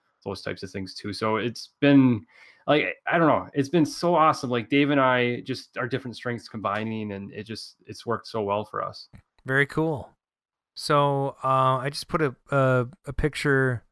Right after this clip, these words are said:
Speaker 2: of the, um, Cosmotron cabinets up. Your newest, uh, two cabinets are in the, on the right. Um, tell us a little bit about what it took to build these,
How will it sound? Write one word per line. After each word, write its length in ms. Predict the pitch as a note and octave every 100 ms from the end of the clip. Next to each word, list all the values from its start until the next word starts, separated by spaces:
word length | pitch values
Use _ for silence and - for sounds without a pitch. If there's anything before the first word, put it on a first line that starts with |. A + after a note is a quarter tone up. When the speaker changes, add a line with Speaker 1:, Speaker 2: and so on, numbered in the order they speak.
| _ _ _ _ _
Speaker 2:
of 440 | B2+ B2+ B2+ A#2+ A2
the, 360 | B2 A#2+ A#2+
um, 380 | A#2 A2+ A2+ G#2 _
Cosmotron 560 | C3 C3 A#2+ - A#2
cabinets 480 | - C3 B2 A2+ -
up. 220 | G#2 B2 _ _ _ _ _ - - _ _ -
Your 160 | G#2
newest, 520 | G2+ A#2 A2+ G#2+ - -
uh, 180 | G#2+ G2+ - _ _ _
two 180 | - B2+
cabinets 500 | B2+ A2+ A2 G#2+ -
are 220 | A2 G#2+
in 140 | G2+
the, 160 | F#2+ F2+ _ _
on 140 | A2
the 80 | G2
right. 460 | F#2+ A2 A2 A#2 - _ _ _ _ _ -
Um, 580 | G#2+ A2 G#2+ G#2+ G#2+ A2 -
tell 220 | F#3 A#3
us 120 | A3+
a 40 | G3
little 180 | G3
bit 160 | E3+ E3+
about 460 | D#3+ D#3+ D#3 D#3 C#3
what 160 | D3
it 60 | C#3
took 180 | - -
to 440 | C#3+ C3 B2 A#2 - _ _ _ _ _ _
build 260 | C3 D#3 C#3
these, 280 | A#2+ G#2